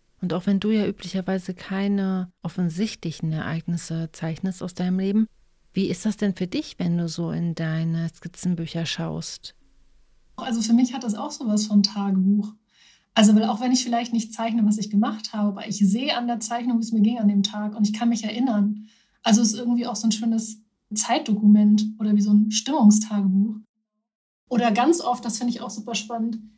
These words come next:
Speaker 2: zeichne ich irgendwas, ohne drüber nachzudenken und ich schicke dir das und dann schreibst du zurück, "Oh, bist du wütend?"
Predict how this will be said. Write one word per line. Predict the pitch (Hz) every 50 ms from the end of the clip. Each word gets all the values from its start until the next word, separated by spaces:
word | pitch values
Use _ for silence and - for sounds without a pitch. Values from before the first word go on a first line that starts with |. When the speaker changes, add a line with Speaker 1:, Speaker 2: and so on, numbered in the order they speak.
| _ _
Speaker 2:
zeichne | - - 233 254 311 330 311
ich | - -
irgendwas, | - 269 262 247 - -
ohne | 240 233
drüber | 208 214 214 208 226 226 226 220
nachzudenken | 214 226 233 - - 311 240 262 285 302 - -
und | - 233
ich | 208 190
schicke | - - 302 -
dir | - 311 240
das | 247 247 - -
und | - 247 233
dann | 233 226
schreibst | 226 - 233 233 226 -
du | 226 190
zurück, | - 214 233 226 - -
"Oh, | 285 269
bist | 262 240 - 226
du | 208 208
wütend?" | 226 320 - - 220 214 214